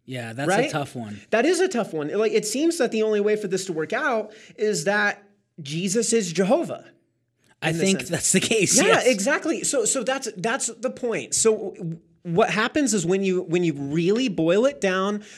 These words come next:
Speaker 2: with John one three, take them to Isaiah forty-four twenty-four, and then, and then point that out to them. Say, "Look,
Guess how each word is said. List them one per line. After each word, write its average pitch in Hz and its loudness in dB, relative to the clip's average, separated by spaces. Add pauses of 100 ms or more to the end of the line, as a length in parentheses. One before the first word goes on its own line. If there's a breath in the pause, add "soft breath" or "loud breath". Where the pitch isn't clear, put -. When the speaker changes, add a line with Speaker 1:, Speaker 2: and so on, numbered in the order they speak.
(100)
Speaker 2:
with 170 2
John 160 -2
one 247 -2
three, 190 0 (180 loud breath)
take 254 -2
them 190 0 (280)
to 202 -2 (320)
Isaiah 160 2
forty-four 196 0
twenty-four, 190 0 (320 loud breath)
and 190 0
then, 190 -2
and 190 -2
then 196 -4
point 170 -6
that 196 2
out 269 -4
to 208 -2
them. 143 -2
Say, 190 0
"Look, 196 0